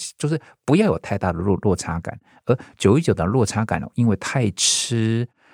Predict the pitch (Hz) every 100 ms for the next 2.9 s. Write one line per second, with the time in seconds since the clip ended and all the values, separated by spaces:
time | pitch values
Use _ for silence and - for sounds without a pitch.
0 | - - - - 80 113 - 90 85 87
1 | - - 76 - 76 80 87 - 85 78
2 | 78 76 - - 104 95 92 87 -